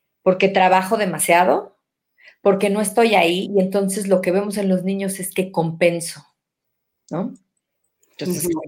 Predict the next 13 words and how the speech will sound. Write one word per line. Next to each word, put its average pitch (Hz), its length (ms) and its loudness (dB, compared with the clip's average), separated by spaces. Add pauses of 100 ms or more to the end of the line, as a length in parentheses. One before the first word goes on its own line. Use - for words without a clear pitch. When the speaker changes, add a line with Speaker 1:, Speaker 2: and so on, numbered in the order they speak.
Speaker 1:
compenso 214 560 2 (320)
mi 190 240 6
ausencia 226 920 2 (440)
con 180 220 2
cosas 175 360 0
materiales, 156 880 -4 (240)
por 147 120 -8
ejemplo. 135 420 -8 (380)
Eso 170 300 -2
es 147 60 -4
lo 143 140 -6
que 139 140 -4
vemos. - 420 -12